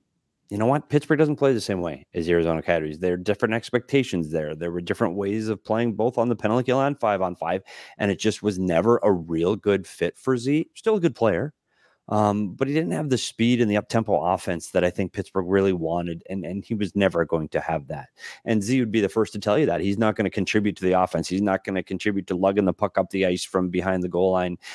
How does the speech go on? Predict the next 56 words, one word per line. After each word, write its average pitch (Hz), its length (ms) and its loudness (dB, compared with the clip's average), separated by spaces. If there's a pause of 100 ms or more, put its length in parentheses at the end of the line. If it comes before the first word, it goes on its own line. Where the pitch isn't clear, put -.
(160)
and 92 140 0
getting 92 160 0
it 87 80 -6
to 95 100 4
the 90 160 4
other 87 180 2
end. 95 200 0
That's - 180 -6
not 90 240 2
his 92 160 -4
game. 92 320 -4 (160)
And, 80 240 -4
and 82 260 -4 (280)
I 101 80 2
think 113 220 -2
Pittsburgh 101 340 0
was 90 120 0
looking 90 220 -2
for 87 160 2
him 87 200 0
to 87 100 -8
be 85 160 2
a 78 40 2
little 92 280 2
bit 92 200 0
more 85 300 2
of 113 160 2
that, 123 320 2
and 90 160 0
a 78 40 -4
little, 101 440 0
they 90 220 2
hoped, - 500 -2 (580)
along 101 340 0
with 104 100 -4
the 98 80 -4
penalty 107 240 2
killing 110 220 2
and 101 80 0
the 95 80 4
defending 101 280 0
side 95 160 0
of 95 80 -2
the - 40 -8
puck, 98 180 -2
that 101 100 0
he'd 92 180 -2 (280)
carry 101 320 2
over 90 180 2
and 82 100 0
have 82 160 -2
some 87 160 -2
of 85 60 2
that 80 100 2
offensive 82 380 -2
upside. 76 300 -2